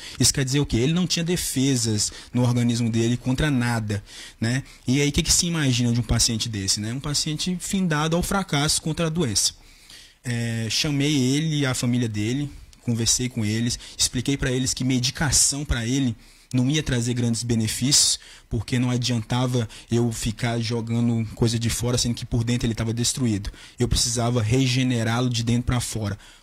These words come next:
ou seja, fortalecer o hospedeiro. Então, eu, junto com a família dele, eu falei assim: "Vocês têm condição de fazer um investimento, nós vamos fazer uns manipulados injetáveis e a gente vai trabalhar assim nele."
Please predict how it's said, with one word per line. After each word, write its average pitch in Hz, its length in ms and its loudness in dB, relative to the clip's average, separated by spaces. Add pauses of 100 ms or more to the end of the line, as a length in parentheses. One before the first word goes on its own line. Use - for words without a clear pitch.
(160)
ou 123 80 0
seja, 107 240 2
fortalecer 131 720 2
o 127 60 4
hospedeiro. 117 580 2 (560)
Então, 120 400 0
eu, 123 160 2
junto 131 200 -2
com 151 60 -2
a 135 40 0
família 123 360 0
dele, 120 140 0
eu 113 60 -2
falei 113 160 -4
assim: 104 120 -2
"Vocês 110 240 -2
têm 127 120 -4
condição 123 400 0
de 120 100 -4
fazer 117 180 2
um 117 80 2
investimento, 117 800 0 (560)
nós 113 200 0
vamos 110 180 -2
fazer 113 200 -4
uns 113 140 -2
manipulados 113 800 0
injetáveis 110 880 0
e 123 80 -4
a - 20 -4
gente 110 200 -4
vai 113 100 -6
trabalhar 113 420 -4
assim 120 360 2
nele." 98 260 -10